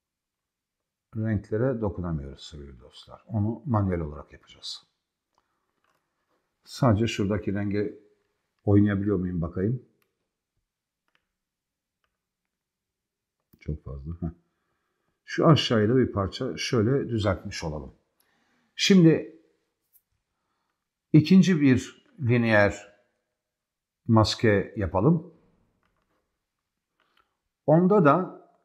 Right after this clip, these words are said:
dağımızı ayarlayalım.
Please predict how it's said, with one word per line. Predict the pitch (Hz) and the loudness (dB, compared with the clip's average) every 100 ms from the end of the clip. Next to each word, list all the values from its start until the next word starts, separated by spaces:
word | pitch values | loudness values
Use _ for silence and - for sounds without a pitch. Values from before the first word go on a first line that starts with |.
| _ _ _ _ _ _ _ _ _ _ _ 123 | _ _ _ _ _ _ _ _ _ _ _ 0
dağımızı | 131 139 147 151 131 127 85 - _ _ _ _ _ _ _ _ _ _ _ _ _ _ _ _ _ _ _ _ _ | 4 6 4 2 2 2 0 -6 _ _ _ _ _ _ _ _ _ _ _ _ _ _ _ _ _ _ _ _ _
ayarlayalım. | 110 98 87 82 87 165 | 6 6 4 2 0 -2